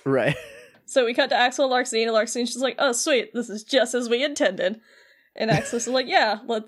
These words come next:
Speaker 2: we'll continue with our plan, and we'll see how far this little group of ours goes."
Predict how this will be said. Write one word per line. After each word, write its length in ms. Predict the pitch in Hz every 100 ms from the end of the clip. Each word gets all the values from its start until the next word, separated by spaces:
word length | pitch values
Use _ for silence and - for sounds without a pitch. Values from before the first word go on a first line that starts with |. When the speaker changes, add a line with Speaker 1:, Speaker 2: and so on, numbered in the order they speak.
| -
Speaker 2:
we'll 220 | 233 233
continue 420 | 254 233 247 240
with 100 | 214
our 120 | 277
plan, 220 | 269 233 220
and 20 | 240
we'll 100 | 226
see 220 | 247 247
how 120 | 233
far 240 | 233 233
this 200 | 220 233
little 160 | 233 269
group 240 | 330 359
of 80 | 233
ours 240 | 208 - -
goes." 480 | 202 190 208 -